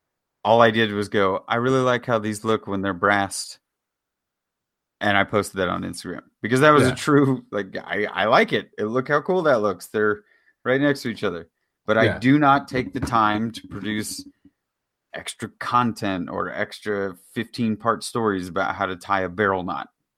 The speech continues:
Speaker 1: I'm already
Speaker 2: Yeah.
Speaker 1: bad at it. I don't wanna show it off <laughs> anyways. It takes me
Speaker 2: <laughs>
Speaker 1: six attempts to do it every time. I know that's a long-winded way of, of answering your question, but it's really tough to think that making things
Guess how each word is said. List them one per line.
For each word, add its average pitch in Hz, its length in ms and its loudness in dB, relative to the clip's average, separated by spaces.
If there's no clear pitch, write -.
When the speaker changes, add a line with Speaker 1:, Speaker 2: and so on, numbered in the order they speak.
Speaker 1:
I'm 110 120 4
already 135 340 8
Speaker 2:
Yeah. 113 80 -2
Speaker 1:
bad 117 280 4
at 101 160 4
it. 104 180 -2
I 104 120 -4
don't 110 160 0
wanna 107 160 -2
show 104 260 -4
it 98 60 0
off 92 220 0
<laughs> - 20 -2
anyways. 127 680 -6
It 107 140 -10
takes - 240 -2
me - 180 6
Speaker 2:
<laughs> - 400 0
Speaker 1:
six - 300 0
attempts 139 380 0
to 127 100 -6
do 131 160 2
it 120 60 4
every 104 200 -2
time. 107 380 -4
I 139 160 6
know 160 160 8
that's 147 180 6
a 147 60 2
long-winded 135 580 2
way 117 240 0
of, 92 300 -4
of 98 180 -8
answering 113 360 -6
your 87 100 -8
question, 139 440 -8
but 92 180 -6
it's 131 260 -2
really 160 260 0
tough 185 460 -2
to 117 140 -8
think 135 400 -2
that 110 240 2
making 117 600 0
things 101 760 -4